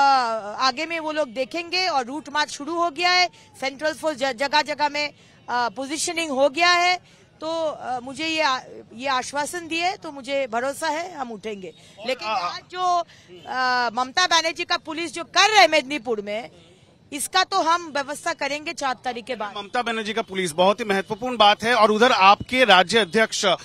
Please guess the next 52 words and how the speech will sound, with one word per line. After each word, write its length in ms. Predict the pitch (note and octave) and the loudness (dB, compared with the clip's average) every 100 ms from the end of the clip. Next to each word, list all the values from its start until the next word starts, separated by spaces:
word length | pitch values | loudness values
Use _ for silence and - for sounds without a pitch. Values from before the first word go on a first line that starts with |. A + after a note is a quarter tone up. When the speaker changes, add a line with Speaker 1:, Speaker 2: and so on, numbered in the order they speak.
| - - | -12 -12
Speaker 2:
सुकांत 420 | - G3+ A#3 B3 C4 | 0 4 6 6 4
मजूमदार, 480 | A#3 G#3+ A3 B3 | 2 0 4 6
वो 240 | G#3+ A#3 C4+ | 8 6 6
ये 160 | C#4 | 4
कह 180 | C4 A3 | 4 4
रहे 120 | A3 | 4
हैं 100 | A#3+ | 2
कि 160 | A#3+ C4 | 2 -2
प्र-, 260 | - G3+ F#3 | 2 4 4
प्रधानमंत्री 580 | F#3+ G3 A#3+ A#3+ A3+ | 4 4 2 0 -2
दो 160 | G#3+ G#3+ | 2 2
दिन 140 | A3+ | 2
के 100 | A3+ | 0
बाद 240 | G#3+ G#3 G3+ | 4 6 6
आएंगे 380 | F#3+ G3+ A3 A#3+ | 2 2 2 2
कोलकाता 560 | - G3 G3 G#3 G#3+ | 2 2 4 2 2
में 160 | G#3+ A#3 | 4 4
रोड 180 | G#3+ G#3+ | 4 4
शो 140 | A#3+ | 0
करने 360 | A3+ A3 C4 C4 - - | 2 2 2 -2 -8 2
और 120 | F#3+ | 4
वहां 220 | F#3+ G3 A3 | 6 6 6
पे 140 | A#3 | 2
भी 100 | A#3+ | 0
सेक्शन 360 | A3 G3+ A#3+ A3+ | -2 -2 -2 2
वन 200 | G3 G#3 | 2 2
फ़ोर्टी 280 | G#3 G#3 | 0 -2
फ़ोर 180 | G3+ G#3+ A#3 | 0 -2 -2
की 80 | |
तैनाती 460 | G#3+ G3 G3 G3+ A#3 | 0 2 2 2 0
हुई 180 | G#3 G#3+ | 0 2
है, 140 | C4 - - - | 2 0 -14 -6
लेकिन 220 | G#3 A3+ B3 | -2 -2 0
कोलकाता 420 | A3+ A#3 B3+ C4+ | 0 2 2 0
पुलिस 260 | C4 C4+ | -2 -4
कह 120 | - B3 | -2 -2
रही 120 | C4+ | -2
है 80 | C4+ | -4
तो 80 | |
पूरे 220 | B3 B3+ C4 | -6 -6 -4
साल 300 | B3 C4+ A#3+ | 0 2 2
होता 200 | A3 G#3 | 2 0
है 60 | |
कुछ-कुछ 320 | G#3 G#3 A3 | 0 -4 -2
जगह 240 | F3 E3 D#3+ | 0 0 0
में, 120 | D3 | -2
कुछ-कुछ 260 | F3 - E3+ | -8 -8 -4
पॉकेट्स 360 | D#3 D#3 C#3 | -4 -4 -10
में, 100 | C#3+ | -8
जैसे 200 | E3 F3+ | -8 -4
डलहौजी 400 | F3 F3+ F3+ F3 | -2 0 -2 -4
विवादित। 540 | E3+ E3 D#3 _ A#2+ | -8 -12 -16 _ -20